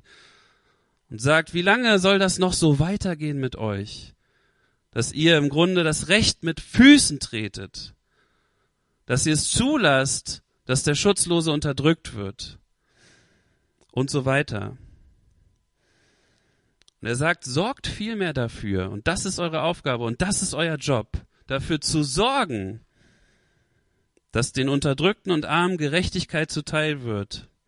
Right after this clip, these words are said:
dass die Schutzlosen und Bedürftigen befreit werden und sie der Gewalt entrissen werden, der gottlosen Verbrecher. Das ist Gottes Herz. Für diese Welt, für uns, für sein Volk,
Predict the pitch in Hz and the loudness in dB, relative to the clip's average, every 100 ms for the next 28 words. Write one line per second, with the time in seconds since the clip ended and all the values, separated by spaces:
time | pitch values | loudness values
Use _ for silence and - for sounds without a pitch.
0 | _ _ - 143 151 - 226 - 202 190 | _ _ -2 0 0 2 0 2 2 4
1 | 175 160 151 196 220 214 190 160 - - | 2 2 4 2 2 -4 -4 -4 -4 -6
2 | 175 214 139 120 113 117 135 165 _ - | -4 -6 -2 0 0 -2 -8 -10 _ -20
3 | _ _ _ _ 117 135 143 135 131 117 | _ _ _ _ -10 -4 0 2 2 4
4 | 143 151 139 - - 120 117 165 - 127 | 4 4 0 -8 -6 -2 4 4 4 0
5 | 110 110 107 107 117 113 127 - 123 117 | -2 -2 -4 -6 -4 -2 -4 -4 -6 -6
6 | 123 113 117 120 - 92 123 _ _ _ | -8 -6 -6 -6 -8 -12 -16 _ _ _
7 | _ - - _ _ _ _ _ _ _ | _ -20 -20 _ _ _ _ _ _ _
8 | _ _ 123 143 123 120 117 113 - 104 | _ _ -8 -6 -4 -6 -6 -6 -6 -8
9 | 110 - - - _ _ _ _ _ - | -10 -14 -16 -20 _ _ _ _ _ -2
10 | 160 160 160 139 127 147 123 104 - - | 0 2 2 0 0 -4 -6 -10 -16 -20
11 | - 156 151 170 147 104 - - - _ | -6 -2 2 2 2 -2 -10 -10 -14 _
12 | _ _ - 165 151 147 - 160 151 104 | _ _ 4 6 6 0 0 0 0 -2
13 | - - | -12 -20